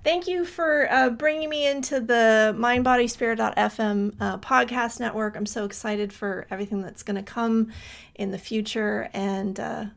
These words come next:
that we got to sit down and really have a good talk about,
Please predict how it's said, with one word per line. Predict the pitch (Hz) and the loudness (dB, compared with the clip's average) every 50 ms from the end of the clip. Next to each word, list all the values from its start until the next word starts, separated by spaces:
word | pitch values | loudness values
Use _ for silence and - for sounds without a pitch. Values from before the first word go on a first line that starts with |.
| _ - | _ -2
that | 220 202 | 0 2
we | 220 220 | 2 4
got | 233 226 220 | 4 4 2
to | 233 233 | 2 0
sit | 226 - 269 254 - | -2 -2 -4 -2 0
down | - 247 240 233 233 | 4 6 6 6 6
and | 226 226 214 | 6 4 4
really | 226 233 233 233 233 233 | 4 6 6 6 6 4
have | 226 233 220 214 | 2 0 -2 -2
a | 214 | -2
good | 208 220 208 202 | -2 -2 -4 -6
talk | - - - 214 214 214 | -6 -4 -4 -4 -2 -2
about, | - 214 202 190 190 190 190 208 | -4 -4 -2 0 0 0 0 -2